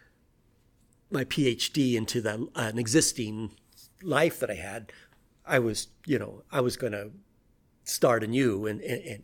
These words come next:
and, and start with this, this program. And, and as a graduate program director, I think it's interesting too, 'cause I, what I, what I see, what I think a lot about, as I've had, uh, graduate program director, we've taken a lot of students that come in,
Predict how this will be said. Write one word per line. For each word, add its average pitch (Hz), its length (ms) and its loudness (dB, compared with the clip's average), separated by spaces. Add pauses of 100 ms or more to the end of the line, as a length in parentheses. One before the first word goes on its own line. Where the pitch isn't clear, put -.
and, 110 180 -12
and 117 120 -10
start 104 260 -6
with 101 140 -12
this, - 160 -12
this - 160 -8
program. 127 280 0 (240)
And, 185 180 4
and 160 140 6
as 147 120 6
a 127 40 4
graduate 147 380 4
program 170 380 8
director, 104 280 -4
I 117 40 0
think 165 180 2
it's - 140 -2
interesting 127 420 2
too, 214 180 2
'cause 110 160 -6
I, 104 120 -2 (180)
what 123 180 2
I, 120 140 -4
what 127 160 0
I 107 80 -2
see, 117 540 -4
what 120 140 -2
I 117 60 2
think 185 260 -2
a 113 60 -4
lot 107 160 2
about, 107 340 -2 (640)
as 123 160 -6
I've 139 180 2
had, 117 280 2 (120)
uh, - 60 -8 (800)
graduate 139 300 0
program 143 380 6
director, 123 300 -2
we've 131 160 -2
taken 127 240 -4
a 104 60 -4
lot 127 320 2
of 127 80 -4
students 110 500 -6 (500)
that 104 540 -2
come 110 220 -2
in, 107 340 -2